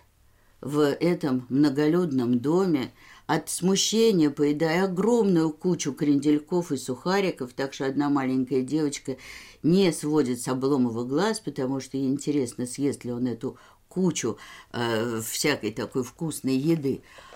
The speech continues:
А Ольга, Ольга поет. Она собирается петь, и Обломов, Обломов боится ее песни, да? И когда она спрашивает его, хочет ли он, чтобы она пела,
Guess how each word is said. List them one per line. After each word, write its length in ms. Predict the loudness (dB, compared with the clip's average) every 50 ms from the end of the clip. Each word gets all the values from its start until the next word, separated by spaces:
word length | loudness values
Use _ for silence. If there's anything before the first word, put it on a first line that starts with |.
| -16 -16 -18 -20 -20 _ _ _
А 320 | -6 -6 -4 -6 -8 -10 _ _
Ольга, 680 | 0 2 2 2 0 -2 -2 -2 -2 -2 -2 -4 -8 -10 -14 _ _ _ _ _ _ _ _
Ольга 360 | -6 -4 -4 -4 -4 -6 -8
поет. 680 | -8 -6 -6 -6 -6 -6 -8 -10 -14 -20 _ _ -20 _ _ _ _ -20 -20 -20 -20 -20 -20 -20 -20 -10 _
Она 480 | -2 2 2 2 4 2 2 0 -2 -6 _ _ _ _ _ _ _ _ _ _ _ _
собирается 800 | -16 -4 -2 2 4 4 4 4 4 4 2 0 0 0 -2 -2
петь, 380 | 0 0 0 -2 -2 -2 0 0
и 20 |
Обломов, 840 | 0 2 0 0 0 0 2 2 2 2 2 0 0 -2 -6 -12 -16 _ _ _
Обломов 440 | -2 0 0 0 0 0 -2 -2 0
боится 460 | 0 0 0 0 -2 -6 -6 -4 -2
ее 220 | -2 -2 -2 -6
песни, 460 | -6 -8 -10 -10 -10 -10 -14 -16 -18 -20 _ _ -12
да? 140 | -12 -12 -12 -14 -20 -20 -18 -18 -18 -18 -10 _
И 140 | -2 -2 0
когда 340 | 0 0 0 2 0 0 0
она 160 | 0 0 -2
спрашивает 600 | -4 -4 -4 -2 -2 0 -2 -2 -2 -6 -6 -4 -4
его, 160 | -4 -4 -4
хочет 500 | -4 -2 0 0 0 0 -2 -8 -8 -6
ли 80 | -4
он, 160 | -4 -4 -4 -6
чтобы 340 | -6 -8 -8 -6 -4 -4
она 280 | -2 0 0 0 0 -2
пела, 400 | -2 -2 -2 -2 -2 -2 -6